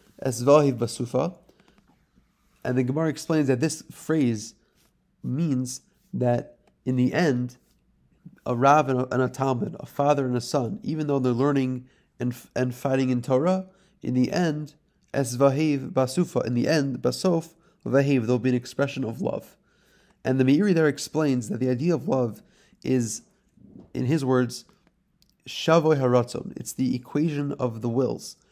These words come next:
meaning when two different entities connect and understand something together,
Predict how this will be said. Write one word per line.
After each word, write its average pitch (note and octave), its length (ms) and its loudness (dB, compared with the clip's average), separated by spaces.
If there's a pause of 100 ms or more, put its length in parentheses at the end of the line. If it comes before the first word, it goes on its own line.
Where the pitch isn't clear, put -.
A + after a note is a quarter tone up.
(140)
meaning B2+ 320 2
when B2 140 2
two F3 280 -2
different D3 420 -4
entities B2+ 520 -4 (400)
connect C#3+ 520 -4 (320)
and B2+ 140 -2
understand C#3 540 0
something A#2+ 260 -2
together, A#2 580 -2